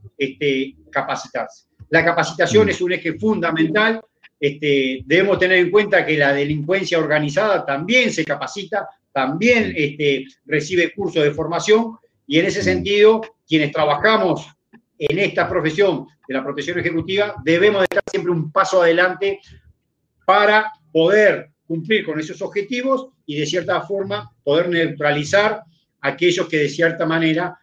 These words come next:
Speaker 1: pretenden ser, este, dañar la imagen de un protegido.
Speaker 2: Ujú. Entonces, el, el secreto, digamos, cómo resaltar para conseguir un trabajo es capacitarse, y capacitarse con cursos de calidad.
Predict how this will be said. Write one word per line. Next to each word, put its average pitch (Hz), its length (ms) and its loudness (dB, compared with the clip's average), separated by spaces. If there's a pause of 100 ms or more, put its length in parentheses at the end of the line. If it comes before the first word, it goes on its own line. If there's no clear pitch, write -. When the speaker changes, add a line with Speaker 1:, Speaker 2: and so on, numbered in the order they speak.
(140)
Speaker 1:
pretenden 160 640 0 (280)
ser, 180 480 2 (180)
este, 131 840 -2 (320)
dañar 190 520 4
la 165 100 6
imagen 185 400 2
de 160 60 0
un 156 100 0
protegido. 139 540 -4
Speaker 2:
Ujú. 98 920 -6
Entonces, 98 460 0 (440)
el, 98 580 2
el 98 220 0
secreto, 123 420 2
digamos, 104 400 4
cómo 120 220 2
resaltar 104 560 0
para 98 160 0
conseguir 92 380 -6
un 107 60 -2
trabajo 110 380 -6
es 139 80 -6
capacitarse, - 800 -8 (120)
y 104 220 -6
capacitarse 113 560 -4
con 101 520 -2 (100)
cursos 127 340 -2
de 113 80 0
calidad. 90 460 -4